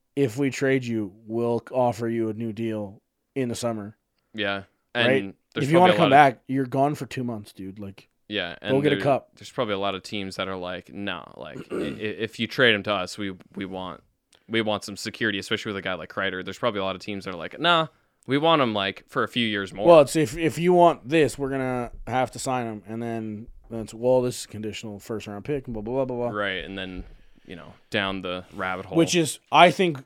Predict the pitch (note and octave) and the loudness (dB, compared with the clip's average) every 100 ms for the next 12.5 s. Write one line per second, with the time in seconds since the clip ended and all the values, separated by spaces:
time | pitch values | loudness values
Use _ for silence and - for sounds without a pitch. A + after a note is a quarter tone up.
0 | - C#3+ D3+ D3 D3 C#3+ C#3+ C#3+ B2+ A2+ | -12 -2 2 2 0 0 0 0 0 -2
1 | B2 B2+ B2+ B2 A#2 A#2+ C3+ D3+ E3 D3 | -4 0 2 2 0 -4 -2 -2 -4 -8
2 | _ _ _ _ _ _ _ C3 D#3 D3+ | _ _ _ _ _ _ _ 6 6 6
3 | A2+ C#3 C#3 C#3+ C3 A#2+ C3 B2+ A#2+ C3 | -2 0 0 0 -2 0 2 2 2 -2
4 | B2+ C3 B2+ B2 - _ _ _ _ _ | 0 0 0 -2 -8 _ _ _ _ _
5 | _ _ _ _ - D3 C#3+ C3+ B2+ A#2 | _ _ _ _ -12 -2 2 4 2 -2
6 | G2 A#2+ _ B2 B2+ C3 C3 C3 B2+ B2 | -6 -12 _ -6 -2 0 0 -2 -4 -6
7 | A2+ A#2+ A2+ A2 A#2+ A2+ G#2+ A2 A#2 A2+ | -4 -2 -2 -2 -4 -4 -6 -12 -6 -6
8 | A2 A2 G#2+ G#2 A2 B2+ B2+ - G#2+ G2+ | -6 -10 -12 -10 -10 -10 -12 -12 -10 -10
9 | F2+ _ _ _ _ - C3+ A2 C#3 C#3 | -12 _ _ _ _ -4 0 4 4 2
10 | B2+ A2 - B2 B2+ A#2 G#2+ - - _ | -2 -4 -8 -2 0 -2 -4 -14 -20 _
11 | _ - A#2 A2+ A#2 G2 G2 A2 G#2+ G#2 | _ -14 -6 -2 -2 -4 -8 -8 -6 -6
12 | G2+ F#2+ A#2+ F2 | -10 0 0 0